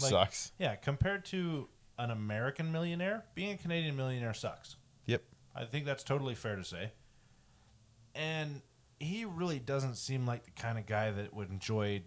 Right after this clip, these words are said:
Speaker 1: an Edmonton winter.
Speaker 2: S-, <laughs> fair enough.
Speaker 1: You know?
Speaker 2: You're traveling half of it.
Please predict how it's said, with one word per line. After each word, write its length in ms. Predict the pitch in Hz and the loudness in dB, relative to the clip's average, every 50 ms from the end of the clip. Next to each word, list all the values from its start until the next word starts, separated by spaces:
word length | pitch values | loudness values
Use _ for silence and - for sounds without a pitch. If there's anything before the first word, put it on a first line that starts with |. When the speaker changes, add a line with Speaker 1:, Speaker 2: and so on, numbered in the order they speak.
| - - | -8 -8
Speaker 1:
an 120 | 104 98 90 | -6 -6 -4
Edmonton 440 | 92 104 104 110 101 - 110 104 | -4 -2 -2 0 0 0 0 2
winter. 340 | 98 95 90 - - 85 - - - - - - - | 2 0 0 -2 -6 -12 -12 -14 -20 -20 -20 -20 -12
Speaker 2:
S-, 220 | - - - - - _ _ - - | -8 -6 -6 -6 -8 _ _ 2 2
<laughs> 480 | 110 95 85 80 78 78 117 117 95 - | 2 4 2 0 2 4 4 4 4 4
fair 260 | - 117 117 113 104 | 6 8 8 10 10
enough. 240 | 90 85 82 85 - | 8 8 6 4 4
Speaker 1:
You 100 | 170 175 | 2 4
know? 240 | 185 202 220 220 196 - - - | 4 4 4 2 0 -6 -2 2
Speaker 2:
You're 160 | 139 156 156 | 2 2 4
traveling 480 | - - 120 104 107 101 95 90 82 | 6 8 12 12 12 12 10 6 4
half 280 | 87 87 80 78 78 - | 4 4 4 4 2 2
of 120 | 80 80 | 2 2
it. 140 | 85 87 - | 2 2 2